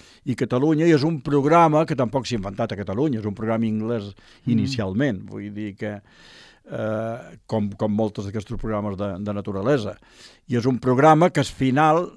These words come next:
Speaker 1: eh, pues, treus molta informació, i ara mateix hi ha una estació a Eivissa i n'hi ha una a Formentera.
Speaker 2: Que és la de la Mola.
Speaker 1: Que és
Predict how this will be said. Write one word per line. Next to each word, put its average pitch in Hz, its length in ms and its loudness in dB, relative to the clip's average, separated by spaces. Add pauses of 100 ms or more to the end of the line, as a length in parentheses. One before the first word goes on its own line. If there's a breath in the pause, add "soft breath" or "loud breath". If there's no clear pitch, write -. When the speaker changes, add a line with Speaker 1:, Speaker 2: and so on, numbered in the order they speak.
(280)
Speaker 1:
eh, 117 320 0 (220)
pues, - 180 -14
treus 135 240 -8
molta 147 200 -8
informació, 107 540 -6
i 139 100 -8
ara 113 120 -2
mateix 104 300 -4
hi 117 60 -4
ha 117 80 0
una 107 120 -4
estació - 300 -8
a 120 40 -2
Eivissa 160 360 -8 (220)
i 123 120 -16
n'hi 110 160 -6
ha 110 80 -2
una 113 160 -4
a 95 40 -14
Formentera. 113 520 -12 (440)
Speaker 2:
Que 135 120 -8
és 104 60 -10
la 107 120 -10
de 95 80 -14
la 85 80 -16
Mola. 80 220 -20 (260)
Speaker 1:
Que 120 80 -4
és - 100 -6